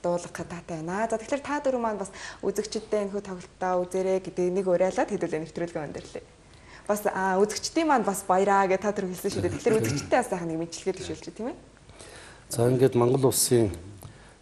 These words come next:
Speaker 2: консерваторийн мэрэгжлийн боловсрал 85 өдрүүдийн бүх үйл ажиллагааг та нар бүн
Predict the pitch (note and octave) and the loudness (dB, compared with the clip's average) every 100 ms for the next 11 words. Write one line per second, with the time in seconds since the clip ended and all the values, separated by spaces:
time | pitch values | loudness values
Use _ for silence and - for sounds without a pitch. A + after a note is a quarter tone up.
0 | - G#2 - A2+ G#2+ - G#2+ G2+ G#2 G#2 | -8 -6 -2 -2 -2 -2 -2 -2 -4 -6
1 | G#2 - - _ - - - - G#2 G2+ | -10 -20 -20 _ -20 -20 -20 -10 -8 -8
2 | - C#3+ A#2 G2 G2 - G2+ G2 G2 G2+ | -2 0 0 -2 -6 -8 -10 -8 -8 -6
3 | A2 - F#2+ F2 - G2 F#2 - F#2 F2+ | -8 -10 -12 -12 -14 -14 -12 -14 -14 -16
4 | - - - - A2+ - B2 A#2+ G2+ F#2+ | -20 -20 -20 -10 -8 -4 -2 -2 -4 -8
5 | - - F2+ - F2 E2+ D#2+ D#2+ | -10 -10 -12 -12 -14 -14 -16 -16